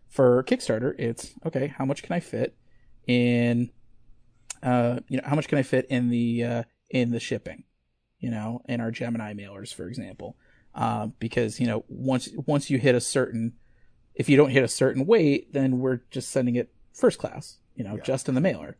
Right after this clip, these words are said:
Speaker 1: Um, once you hit a certain weight, then we go in the priority envelopes. And once you hit more than that, or if you need more than one, uh, Gemini mailer, then you get the priority boxes. And those each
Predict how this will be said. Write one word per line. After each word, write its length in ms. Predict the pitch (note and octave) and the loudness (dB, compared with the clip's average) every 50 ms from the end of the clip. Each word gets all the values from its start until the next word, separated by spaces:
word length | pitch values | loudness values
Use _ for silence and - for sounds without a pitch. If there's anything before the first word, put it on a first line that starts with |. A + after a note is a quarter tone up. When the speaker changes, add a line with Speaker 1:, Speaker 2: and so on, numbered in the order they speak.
| _ _ _ _ _ _ _ _ _ | _ _ _ _ _ _ _ _ _
Speaker 1:
Um, 560 | - B2 B2 A#2+ A#2 A#2 A#2 A#2 A#2 A#2+ A#2+ | 2 4 6 6 6 4 4 2 0 0 0
once 200 | C3 C#3+ C#3 - | 2 2 2 2
you 80 | C#3+ C3 | 2 4
hit 120 | C#3 C3 | 4 4
a 60 | B2 A#2 | 4 2
certain 400 | - - - C3+ - - B2 C3+ | 0 2 0 0 2 0 0 2
weight, 400 | F3 F#3+ D3+ C3+ C3 - - _ _ - | 4 4 4 4 2 0 -4 _ _ -14
then 300 | C3 B2+ C3+ C#3 C#3 C3 | -6 -2 0 2 2 2
we 100 | C3 B2 | 2 0
go 200 | C3 B2+ B2+ B2+ | 0 -2 0 0
in 80 | B2 | -2
the 60 | B2+ | -2
priority 520 | A#2 - - C#3 E3+ F3+ E3 D3 B2 G#2 G2 | -4 -2 0 2 4 4 4 4 2 0 -4
envelopes. 500 | F#2 - - G2+ - C#2+ - - - - - | -8 -14 -16 -16 -14 -14 -16 -16 -18 -16 -10
And 100 | - A#2+ | -6 -4
once 160 | B2+ C3 C3 | -4 -2 0
you 80 | C#3 B2+ | 2 2
hit 200 | C3+ C3 A#2 _ _ _ _ - - - - - | 2 2 0 _ _ _ _ -20 -18 -16 -10 -6
more 400 | C3+ C3 C3+ D#3 F#3 F#3+ F#3 D#3+ | -4 -2 2 4 6 8 8 6
than 160 | C#3 B2+ A#2+ | 4 2 -2
that, 240 | A2 G#2 A#2+ C3 G#2+ | -2 -2 -4 -4 -4
or 80 | A2+ | -6
if 100 | A#2+ B2+ | -8 -8
you 80 | - A2+ | -6 -4
need 180 | B2 A#2+ A#2 - _ | -4 -4 -6 -6 _
more 260 | A#2+ A#2+ B2 C3 C3 | -8 -4 -2 -2 -2
than 200 | B2+ B2+ B2 B2 | -2 -2 -4 -4
one, 320 | B2 B2+ B2 A#2+ B2 B2 - - | -4 -4 -6 -6 -6 -6 -8 -10
uh, 220 | C3+ A2+ A2 A2 | -10 -10 -10 -10
Gemini 360 | - - F3+ F3+ C#3+ A#2+ G#2+ | -4 -2 0 0 0 -2 -4
mailer, 320 | A2 G#2+ G#2+ G#2+ A#2+ D3+ - - - _ _ _ | -6 -8 -8 -10 -10 -12 -12 -16 -20 _ _ _
then 120 | - A#2 A2 | -4 -4 -4
you 60 | G2+ | -4
get 120 | G#2 - | -6 -6
the 80 | - A2+ | -8 -10
priority 400 | - - A2 G#2+ A2 A2+ A#2+ A#2+ | -8 -6 -4 -4 -2 -2 -2 -4
boxes. 640 | A#2+ - - E3+ D3+ - - - - B2 - - - - | -4 -4 -6 -6 -6 -10 -12 -14 -14 -14 -16 -18 -6 -4
And 160 | - C3+ C#3 | -2 0 2
those 260 | D3 D3+ D3+ C#3+ - - | 4 4 4 4 2 -6
each 340 | C3 C3 B2+ - - - | -6 -6 -6 -6 -10 -16